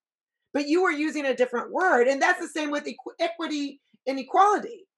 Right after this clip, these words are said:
that we talked about earlier too. I mean, people are equating those two things, and they're two different things. And so part of it is just we're, we're, we're talking it across each other, not just because we have different ideologies, but because we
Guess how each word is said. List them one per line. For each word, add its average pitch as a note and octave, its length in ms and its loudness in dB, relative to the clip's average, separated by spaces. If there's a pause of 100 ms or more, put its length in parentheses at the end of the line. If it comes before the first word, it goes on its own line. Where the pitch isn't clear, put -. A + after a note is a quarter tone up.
(260)
that B3+ 120 8
we C4 80 -4
talked B3+ 220 4
about A3+ 200 2
earlier A3 380 -2
too. F#4+ 200 2
I C4 60 4
mean, A#3+ 160 0
people E4+ 240 2
are C#4 100 6
equating C4 540 0
those A#3 240 0
two A3+ 180 -6
things, G#3+ 400 -4
and A#3+ 100 0
they're B3+ 160 -2
two D4+ 140 -6
different - 320 -6
things. D4+ 300 -4
And A#3+ 100 -4
so B3 220 2 (360)
part F4 220 4
of B3+ 80 4
it A#3 100 8
is A3+ 140 0
just A#3 220 0
we're, A#3 280 0
we're, A3+ 200 0
we're A3+ 280 -2
talking C4 340 2
it A3+ 140 -6 (400)
across D4 460 4
each B3 160 -8
other, A3+ 220 0
not C4+ 240 2
just C#4 160 -10
because A#3+ 240 0
we A#3 100 0
have A3 120 -4
different A3 320 -4
ideologies, G#3 640 0
but A#3+ 120 -2
because A#3 240 -8
we A#3+ 100 -8